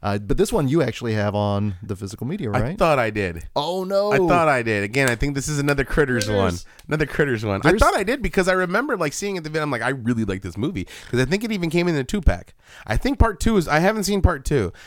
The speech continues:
Speaker 2: but I think there's more levity and it's more
Speaker 1: It's a
Speaker 2: like because even in the previews, it, it
Speaker 1: It
Speaker 2: still looks dour, and it
Speaker 1: Right.
Speaker 2: still looks like, I mean, same characters,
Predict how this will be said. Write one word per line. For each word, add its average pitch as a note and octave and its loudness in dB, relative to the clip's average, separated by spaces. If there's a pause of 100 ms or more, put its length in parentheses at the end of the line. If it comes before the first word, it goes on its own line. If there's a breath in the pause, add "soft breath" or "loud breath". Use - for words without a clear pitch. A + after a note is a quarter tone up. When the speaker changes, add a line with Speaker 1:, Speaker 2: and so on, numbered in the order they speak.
(100 loud breath)
Speaker 2:
but A2+ 0
I A#2 2
think E3+ -2
there's B2 2
more B2 2
levity A2 2
and G#2+ 0
it's G2+ -4
more G#2 0
Speaker 1:
It's G2+ -2
a - -2
Speaker 2:
like F#2 -4 (520)
because B2 -2
even D3 4
in C3+ 4
the A#2 0
previews, G#2+ 0
it, F#2+ -4
it - -14 (160 soft breath)
Speaker 1:
It C#3+ 0
Speaker 2:
still G3+ 4
looks D3+ 2
dour, C#3 4
and B2 0
it A#2 2
Speaker 1:
Right. G#2+ 4
Speaker 2:
still D#3 4
looks D3+ 0
like, B2 0
I A2+ -10
mean, A#2+ -4
same D#3 -2
characters, A2+ -2